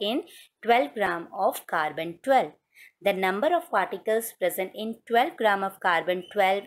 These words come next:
is six point zero two two into ten to the power twenty-three. This number is called Avogadro number or Avogadro constant. A mole represents two things. Firstly, it represents a definite number of particles,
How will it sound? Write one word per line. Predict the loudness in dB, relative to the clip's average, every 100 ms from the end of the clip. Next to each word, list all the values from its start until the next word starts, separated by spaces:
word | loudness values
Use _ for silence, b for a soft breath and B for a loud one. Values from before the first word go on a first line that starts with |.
| -6
is | -4 -2 -2 -4
six | -4 -6
point | -2 -2 -2
zero | -4 -4 -4
two | -6 -12 -8
two | -6
into | -6 -6
ten | -2 -2 -2
to |
the | -6 -4
power | -2 -2 -4
twenty-three. | -8 -8 -8 -10 -12 -4 -2 -2 -8 _ B B B
This | -2 0
number | 0 2 2
is | 2 -2 -6
called | -2 -2 0
Avogadro | -4 -4 0 0 0 -2
number | -2 -2 0 -2 0
or | 0 0 0
Avogadro | -2 -2 0 0 -2 -6
constant. | -4 -4 -4 -8 -8 -8 -12 -20 _ _ B B B B -6
A | -2
mole | 2 2 2
represents | 0 0 -2 -2 -4 -4
two | -4 -4
things. | -2 -2 -2 -4 -10 _ _ 0
Firstly, | 2 2 0 -4 -4 -8 _ -4
it | -2 -2
represents | -2 2 2 2 -2
a |
definite | -2 0 0 -2 -4 -2
number | -2 0 0
of | 0 0
particles, | -2 0 -4 0 0